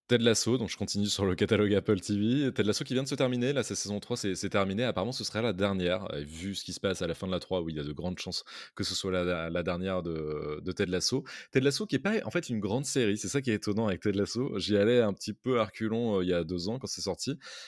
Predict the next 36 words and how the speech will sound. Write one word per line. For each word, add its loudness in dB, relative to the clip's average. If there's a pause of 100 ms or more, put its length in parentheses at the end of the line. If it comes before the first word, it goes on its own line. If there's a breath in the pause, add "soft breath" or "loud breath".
(120)
Puis -4
en -2
fait, -2
on -4
se -4
prend -2
au -2
jeu. 0
Jason 2
Sudeikis, -2
en -4
fait, -2
est 0
un -2
mec -4
super, 0
euh, 4
c'est -4
un -4
super 0
acteur 0
qui -16
fait -8
bien -6
passer -6
ce -8
Texan -6
qui -6
arrive 0
pour -4
entraîner -4
des -4
joueurs -2
de -6
football -4 (320 loud breath)
anglais, 4